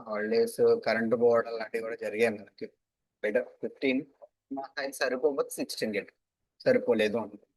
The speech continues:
ఓకే, done. So ఏది నిన్న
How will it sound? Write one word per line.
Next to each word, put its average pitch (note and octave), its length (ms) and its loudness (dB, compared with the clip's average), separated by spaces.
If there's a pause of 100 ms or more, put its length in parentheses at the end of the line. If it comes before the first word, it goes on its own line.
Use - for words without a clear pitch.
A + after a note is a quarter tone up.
(140)
ఓకే, A#3 140 0 (800)
done. - 160 -6 (580)
So B2+ 120 4 (720)
ఏది C3+ 160 -4 (2500)
నిన్న A#2+ 220 0